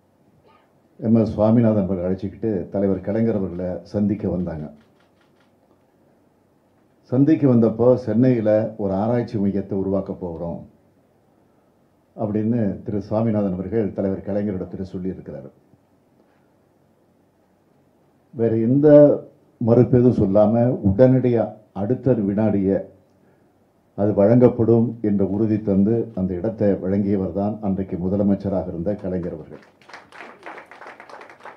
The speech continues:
அந்த நிலத்தில் தான் இந்த ஆராய்ச்சி நிறுவனம்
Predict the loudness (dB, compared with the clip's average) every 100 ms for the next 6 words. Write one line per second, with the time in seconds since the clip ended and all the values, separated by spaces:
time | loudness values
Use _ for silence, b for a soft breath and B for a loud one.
0 | -20 -20 -20 _ -20 -8 2 4 4 4
1 | 2 2 -2 0 2 2 2 -2 -2 -2
2 | -8 -6 -6 -4 -4